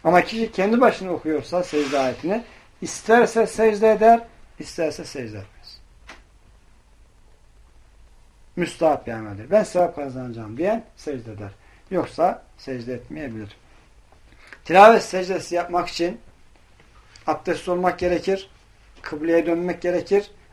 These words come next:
Ancak namazda olduğu gibi sütre şartı yoktur. Yani sütreye yakın durmak gerekmez.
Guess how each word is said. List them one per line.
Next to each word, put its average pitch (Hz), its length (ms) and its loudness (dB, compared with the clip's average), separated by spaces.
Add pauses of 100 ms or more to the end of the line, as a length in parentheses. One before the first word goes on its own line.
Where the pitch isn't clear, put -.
Ancak 180 400 0
namazda 170 680 0
olduğu 175 360 4
gibi 165 200 -2
sütre 170 440 -6
şartı 170 380 0
yoktur. - 300 -6 (760)
Yani 143 120 -8
sütreye 170 320 -4
yakın 170 320 0
durmak 170 300 -4
gerekmez. 127 420 -10